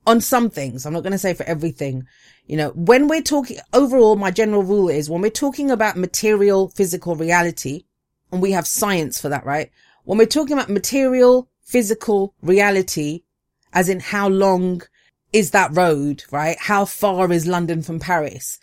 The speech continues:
There are objective truths. We can measure that. We can see that. So how far is London from Paris? Yes. We can have a precise measurement for that. Which city is better, London or, London or Paris?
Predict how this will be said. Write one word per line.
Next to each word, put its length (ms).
There 200
are 160
objective 520
truths. 580
We 140
can 280
measure 320
that. 240
We 120
can 220
see 320
that. 220
So 160
how 240
far 340
is 120
London 260
from 200
Paris? 540
Yes. 600
We 140
can 140
have 120
a 60
precise 1000
measurement 560
for 120
that. 200
Which 380
city 420
is 160
better, 520
London 380
or, 200
London 360
or 60
Paris? 640